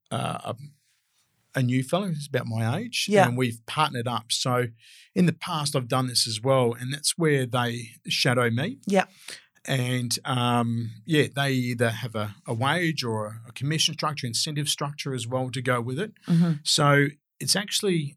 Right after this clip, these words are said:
Speaker 1: I'm able to help them and, and mold them and into something,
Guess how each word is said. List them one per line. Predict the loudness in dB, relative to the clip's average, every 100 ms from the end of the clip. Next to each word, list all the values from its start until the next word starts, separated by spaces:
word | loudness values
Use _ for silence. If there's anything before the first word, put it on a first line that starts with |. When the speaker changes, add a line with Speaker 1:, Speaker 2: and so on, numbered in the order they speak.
| -6
Speaker 1:
I'm | 0 2
able | 0 0
to | -4 -2 -2 -4 -12 _ _ _ -8
help | -6 -6 -4
them | -2 0 -2
and, | -4 -8 -14 -6
and | -4 -2
mold | -2 -4 -4
them | -2 0 0
and | -2 -2 -6 -8
into | -8 -4
something, | -2 -4 -8 -12